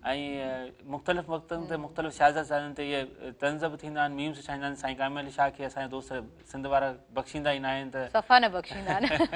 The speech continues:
Speaker 1: <laughs> سو، رات سمجهو، اهو جيڪو
Speaker 2: جي.
Speaker 1: پاڻ بخشڻ وارو آهي نه، رات انهن چوڌري نثار کي،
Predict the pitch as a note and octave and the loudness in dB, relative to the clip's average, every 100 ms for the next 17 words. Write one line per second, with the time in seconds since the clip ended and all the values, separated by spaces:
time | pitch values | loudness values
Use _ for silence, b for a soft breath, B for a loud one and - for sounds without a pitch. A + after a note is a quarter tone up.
0 | D4 - - - A#2 - C#3+ C#3+ D#3+ D#3+ | 0 -2 -18 -18 -12 0 10 12 12 10
1 | E3+ - E3 F3 E3+ D#3+ D#3+ D#3+ D#3 D#3+ | -4 -2 -2 0 0 0 0 0 4 2
2 | D#3 G3 G3 F#3 E3+ F3+ E3 D3+ D#3+ D#3 | 4 4 8 8 8 4 8 8 8 2
3 | D3+ D#3 D3+ D#3 D3 E3 D#3+ D3 C#3 | -4 -2 0 0 2 8 8 8 -2